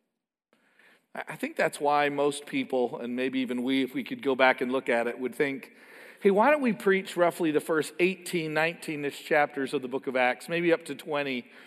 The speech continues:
and then just kinda call it a day, and, uh, you know, we'll just write a little, uh, kind of a, a brief explanation of what happens in the last eight chapters." Because from chapter twenty, twenty-one,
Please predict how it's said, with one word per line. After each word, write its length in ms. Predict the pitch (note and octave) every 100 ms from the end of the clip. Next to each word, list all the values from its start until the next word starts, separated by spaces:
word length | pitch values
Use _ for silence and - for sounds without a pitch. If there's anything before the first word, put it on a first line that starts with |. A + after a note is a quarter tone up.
| - - -
and 160 | D3 D#3
then 160 | E3 E3
just 160 | D#3+
kinda 240 | - E3 D3+
call 340 | - E3 D3+
it 80 | C3+
a 80 | C3+
day, 440 | C#3+ C#3+ C3+ B2+
and, 280 | B2+ B2+ C3+
uh, 120 | C#3
you 120 | D#3+ D3
know, 80 |
we'll 160 | B2+ C3
just 200 | B2+ -
write 200 | C#3+ C3
a 40 |
little, 320 | C3 B2+ B2 - - - - -
uh, 240 | C3 B2 B2 -
kind 180 | D3+ C3+
of 80 | A#2+
a, 200 | - D3+
a 20 |
brief 340 | A2+ E3+ D#3
explanation 640 | F#3 C3+ - D3 C#3+ -
of 40 | C3
what 100 | B2
happens 340 | C3+ C3 C3
in 80 | B2+
the 40 |
last 320 | A#2+ B2 A#2 C3
eight 140 | A#2
chapters." 560 | - A2+ - F#2 F2 - _ _ _ _ _ _ _ _ _ - _ _ _ _ _ _ _ _ _ _ _ _ _ _ _ _ _ _ _
Because 240 | - E3+ D3
from 160 | D#3+
chapter 380 | D3+ G#3 G3+ E3
twenty, 640 | - - G3 F#3 E3 E3 - _ _
twenty-one, 680 | - F3 D#3 D3+ D3+ C#3+